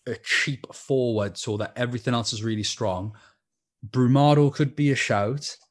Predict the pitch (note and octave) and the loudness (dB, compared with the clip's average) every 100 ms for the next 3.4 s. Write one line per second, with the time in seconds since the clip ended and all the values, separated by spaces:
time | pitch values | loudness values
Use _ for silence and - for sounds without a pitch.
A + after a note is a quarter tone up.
0 | _ _ _ _ _ _ - A#2+ A#2+ A#2 | _ _ _ _ _ _ -2 2 4 4
1 | A2+ A2 G#2 - A#2 A2+ A2 G#2+ G#2+ G#2 | 4 2 -2 -4 0 2 2 2 0 -2
2 | F#2 _ _ _ _ _ _ _ - - | -6 _ _ _ _ _ _ _ -20 -4
3 | C3 A2+ C3 | 0 4 4